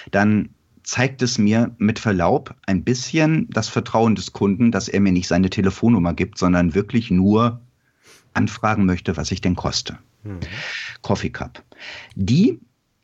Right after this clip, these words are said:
Speaker 1: dieses Kontaktformular kann man anbinden an Mailchimp. Mailchimp ist ein,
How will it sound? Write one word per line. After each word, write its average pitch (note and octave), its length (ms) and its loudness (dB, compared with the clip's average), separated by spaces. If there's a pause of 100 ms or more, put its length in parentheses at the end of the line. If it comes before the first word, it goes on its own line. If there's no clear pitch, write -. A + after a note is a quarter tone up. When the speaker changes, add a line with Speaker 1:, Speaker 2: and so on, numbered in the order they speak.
(540)
Speaker 1:
dieses E3 320 2
Kontaktformular D#3 920 2
kann A#2+ 180 0
man A2 140 2
anbinden B2+ 720 2
an G2+ 260 2
Mailchimp. G2+ 920 0 (580)
Mailchimp B2+ 920 0
ist - 260 -4
ein, A2+ 480 2